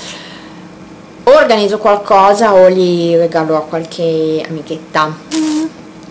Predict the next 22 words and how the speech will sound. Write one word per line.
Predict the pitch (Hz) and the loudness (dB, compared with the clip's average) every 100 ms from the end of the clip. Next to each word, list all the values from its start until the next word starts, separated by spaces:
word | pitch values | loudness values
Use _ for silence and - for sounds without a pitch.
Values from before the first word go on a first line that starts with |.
| - - - - | -20 -20 -20 -2
E | 214 220 220 214 214 214 226 | 4 6 6 2 2 4 4
niente, | 277 185 202 | 2 0 2
allora | 247 214 | 2 2
poi | - 240 226 | 2 2 4
la | 208 | 2
rappresentante | 214 214 240 277 294 320 320 | 0 0 -2 -2 0 -2 -2
alla | 311 | -4
fine | 240 - 190 185 180 175 170 165 | -4 -6 -6 -4 -2 -2 -4 -2
della, | 175 175 165 160 160 160 160 160 156 156 | -4 -2 -2 -2 -2 -2 -2 -2 -2 -4
diciamo, | 160 165 165 | -8 -10 -8
della | 160 160 | -6 -6
giornata, | 156 170 185 165 - 208 285 - - - - - | -4 -4 -4 -6 -4 -2 -2 -4 -14 -16 -18 -10
ehm, | - 175 175 170 165 165 170 165 160 156 160 | -2 0 2 2 0 -2 -6 -8 -10 -10 -8
mi | 208 | -2
ha | 233 240 240 | 0 2 0
detto | 226 180 - - 196 | -2 -4 -8 -10 -10
che, | 196 196 175 - - | -4 -2 -2 -4 -8
eh, | 190 185 180 175 175 170 165 | -6 -2 -2 -2 -2 -2 -2
qualche, | 165 190 190 - 196 180 175 170 170 165 165 165 160 165 | -4 -6 -6 -8 -4 -2 0 0 0 0 0 -2 -4 -6
la | 170 | -8
settimana | 208 185 196 190 185 185 | -10 -12 -10 -8 -8 -8
dopo, | 175 175 175 175 - 175 170 170 175 | -8 -4 -4 -4 -8 -4 -4 -4 -10